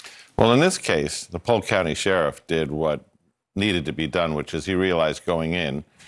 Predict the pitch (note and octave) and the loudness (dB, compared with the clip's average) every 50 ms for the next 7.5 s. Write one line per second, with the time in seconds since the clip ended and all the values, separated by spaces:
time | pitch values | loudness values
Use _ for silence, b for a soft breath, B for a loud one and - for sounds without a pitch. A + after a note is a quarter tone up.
0 | b b b b b _ - D#2+ F2 G2 G2 G2 F#2 F#2 - D#2 C2 F#2 F2+ D#2+ | b b b b b _ -2 0 0 2 2 2 0 0 -2 -2 0 0 0 0
1 | C2+ B1 - - D2+ D#2 - F2+ F2 E2+ E2 D#2+ E2+ D#2+ D2 D2 D2+ D2+ C#2+ C2 | -2 -4 -6 -6 -6 -4 -2 -2 -2 0 0 0 -2 -2 0 0 2 0 0 0
2 | B1+ D#2 D2+ B1+ A#1 - _ D#2 D2+ - - - E2+ E2+ E2 B1+ D#2+ D#2+ D#2 D2+ | -2 -2 -4 -4 -4 -8 _ -12 -12 -6 -2 0 0 0 0 0 -2 -2 -2 -2
3 | D2+ C#2 B1+ - - - F2 E2 - - - - - - F#2+ F#2+ F#2 F2 C#2+ D2+ | -4 -4 -6 -6 -4 -4 -4 -4 -4 -6 -8 -6 -4 -2 -2 -2 -2 -2 -2 -2
4 | E2 D#2 D2+ D2 - - D2+ - - D#2+ D2 - - - - - - E2 D2 C2+ | -2 -2 -2 -4 -6 -10 -8 -4 -4 -4 -4 -6 -10 -14 -14 -6 -4 -2 -2 -2
5 | D2 C#2+ - - D#2 B1+ C#2 C#2 - - D#2+ D#2 D2+ - - D#2 C#2 D2 E2 G2+ | -4 -4 -2 -2 -2 -2 -4 -6 -4 -2 -2 -2 -2 -2 -4 -4 -2 0 2 2
6 | B2 D#3+ - - C3 - - G#2 G2+ F#2+ E2+ F2 D#2+ D#2 C#2+ D2 D#2 D2 - _ | 2 2 0 -2 -4 -2 2 2 2 4 2 0 0 0 2 2 0 0 -2 _
7 | C2+ C2 C2+ C#2 B1+ G#1 - - - | -4 -2 0 0 -2 -2 -6 -12 -20